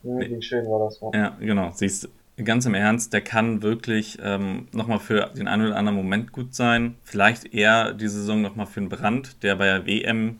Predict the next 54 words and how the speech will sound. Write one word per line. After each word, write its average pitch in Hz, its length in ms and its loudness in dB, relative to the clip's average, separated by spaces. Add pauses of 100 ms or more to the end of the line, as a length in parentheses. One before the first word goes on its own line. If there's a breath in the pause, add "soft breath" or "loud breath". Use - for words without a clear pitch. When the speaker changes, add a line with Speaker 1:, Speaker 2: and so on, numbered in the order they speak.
Speaker 2:
damals 101 380 0
ja 98 120 2
eigentlich 101 480 -2
immer 117 140 2
die 113 140 -4
Pfostenschüsse 127 760 -2
hatte, 127 160 -2
leider 120 240 2
Gottes. 123 480 -4
Aber 107 180 2
der 107 200 4 (160)
dann 120 140 2
noch 120 120 2
mal 117 140 2
für - 100 -10
so 117 80 -2
ein 117 60 0
bisschen, 117 240 -2
ne, 151 180 -2 (760 loud breath)
das 120 160 -4
gewisse 120 320 2
Etwas 127 300 -2
reingebracht 131 420 0
hat 127 80 -8
in 123 60 -8
das 123 140 -2
deutsche 123 220 -2
Spiel. 123 200 -2
Das 110 160 -2
könnte 117 200 -2
vielleicht 110 280 0
Marco 107 240 2
Reus 95 240 0
dieses 98 260 -4
Jahr 92 140 -4
sein. 95 140 -2
Vielleicht 123 260 2
nicht 120 160 0
immer 127 180 2
von 117 140 -2
Anfang 98 240 -4
an, 123 300 -2 (120)
aber 98 460 0
in, 101 420 0
was 85 220 -8
weiß - 80 -14
ich, - 160 -14 (760 loud breath)
ab - 140 -4
der 113 80 2
fünfundsechzigsten 107 640 0
kannst 104 280 -2
du 104 40 -4
mal 98 80 -2
bringen. 98 320 -4